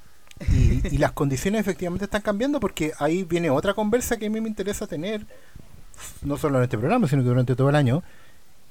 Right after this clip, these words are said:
que es que mi impresión va a que hoy en día va a ser más rentable mantener el género de los superhéroes en plataformas como el streaming,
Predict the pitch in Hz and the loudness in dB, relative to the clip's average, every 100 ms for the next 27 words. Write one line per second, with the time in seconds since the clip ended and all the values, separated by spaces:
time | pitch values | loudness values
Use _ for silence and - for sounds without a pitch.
0 | - - 175 180 175 175 165 208 208 196 | -8 0 2 4 4 2 2 2 6 8
1 | 208 208 175 165 175 175 170 175 185 196 | 8 6 2 2 2 2 4 2 4 2
2 | 208 208 202 202 202 - 147 160 185 170 | 4 4 4 2 -4 -6 -2 0 0 0
3 | 175 180 185 190 214 214 160 180 185 165 | 2 2 0 0 2 2 2 0 0 -2
4 | 147 147 160 156 185 175 175 175 175 170 | 0 0 0 -2 0 0 2 4 4 2
5 | - 151 160 190 160 180 - - - - | 0 -4 0 2 2 0 -6 -16 -18 -18
6 | - - - - - - - - - 185 | -18 -18 -18 -18 -18 -18 -18 -8 2 2
7 | 190 196 180 - 170 180 - 170 113 - | 4 2 0 2 2 2 -2 -4 -4 -4
8 | 208 233 | -4 -2